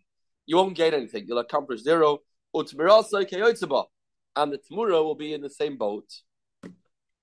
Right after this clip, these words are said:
Shema B'Atlas. But you see, why did it spread? Why did it spread originally? And why it didn't spread? Because you have a Das Acheres. The other partner says, Michael Toivus, "It's my Behemah, you can't put Kedusha on my Behemah." Shema B'Atlas. But here we can deduce three halachas. Three halachas.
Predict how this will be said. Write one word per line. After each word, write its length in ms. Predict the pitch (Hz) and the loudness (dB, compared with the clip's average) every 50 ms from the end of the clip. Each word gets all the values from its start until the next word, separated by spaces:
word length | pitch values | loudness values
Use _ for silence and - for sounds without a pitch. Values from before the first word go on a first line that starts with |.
| _ | _
Shema 240 | _ - 165 185 202 | _ 0 2 2 2
B'Atlas. 400 | 196 190 170 - - 135 117 - - | 4 2 -2 0 0 -4 -4 -2 -4
But 40 | |
you 80 | 139 135 | -6 -6
see, 140 | - - 175 | -4 -4 -2
why 200 | 131 135 139 147 | 2 4 4 4
did 120 | 143 139 | 2 -2
it 120 | 151 135 - | -12 -14 -12
spread? 300 | - - 120 120 123 - - _ _ _ _ _ _ _ _ - | -6 -2 -2 -2 -2 -4 -8 _ _ _ _ _ _ _ _ -2
Why 140 | 120 135 | -2 -2
did 80 | 147 147 | -2 -2
it 60 | 147 - | -8 -10
spread 260 | _ - 135 131 120 | _ -2 -2 -2 0
originally? 440 | 117 123 117 117 117 135 147 165 _ _ _ _ _ _ _ - | -2 -6 -6 -6 -6 -6 -6 -6 _ _ _ _ _ _ _ -6
And 100 | 127 143 | -2 2
why 160 | 170 180 160 | 2 4 4
it 80 | 143 127 | 2 0
didn't 200 | 160 165 151 147 | -2 -8 -8 -10
spread? 340 | - - 226 196 170 135 | 2 4 6 6 6 2
Because 460 | 127 - - 123 117 117 110 - - _ _ _ _ _ _ | -2 -8 -2 -2 -2 -2 -2 -6 -16 _ _ _ _ _ _
you 80 | - 117 | -12 -12
have 120 | 113 113 | -10 -10
a 40 | 110 | -6
Das 260 | - 113 113 113 - - | -4 -4 -4 -4 -6 -8
Acheres. 380 | - 185 175 135 101 - - - | -4 -4 -4 -4 -4 -8 -14 -10
The 60 | - | -6
other 140 | 117 120 117 | -2 -2 -2
partner 340 | 117 - 139 135 - - - | 0 2 0 0 0 -2 -6
says, 320 | - - 104 - - - _ _ _ - - - - - | -6 -6 -6 -6 -10 -20 _ _ _ -4 -2 -2 -2 -2
Michael 220 | 123 123 - 117 | -2 -2 -2 0
Toivus, 220 | - 151 147 117 95 | 0 0 0 0 -2
"It's 1160 | - - - _ _ _ _ _ _ _ _ _ _ _ _ _ _ _ _ _ _ _ - | -8 -18 -20 _ _ _ _ _ _ _ _ _ _ _ _ _ _ _ _ _ _ _ 2
my 160 | 123 131 135 | 4 4 4
Behemah, 280 | 113 107 110 113 123 123 | 4 0 -2 0 0 -2
you 80 | 120 | -2
can't 280 | - - 123 120 120 - | 0 0 0 0 0 -6
put 140 | - - - | -16 -14 -6
Kedusha 200 | 143 156 151 - | -6 -6 -6 -6
on 60 | 107 | -6
my 100 | 104 104 | -6 -4
Behemah." 260 | 104 117 117 117 113 - _ _ _ _ _ _ _ _ _ | -4 -4 -4 -4 -8 -12 _ _ _ _ _ _ _ _ _
Shema 240 | - - 151 160 175 | -6 2 4 4 6
B'Atlas. 460 | 180 160 - - 147 127 117 - _ | 6 4 2 2 -2 -2 -2 -2 _
But 80 | 120 117 | -14 -4
here 140 | 151 165 151 | -4 -4 -4
we 80 | 139 | -4
can 200 | - - 123 123 | -6 -6 -6 -6
deduce 240 | 123 120 139 147 147 - | -6 -6 -8 -8 -8 -8
three 180 | - - 160 | -2 0 2
halachas. 500 | 139 131 143 139 - - - - - _ - | 2 2 2 0 -2 -10 -16 -16 -18 _ -2
Three 100 | 143 131 | 0 0
halachas. 280 | 113 101 - - - | 0 -2 -6 -12 -20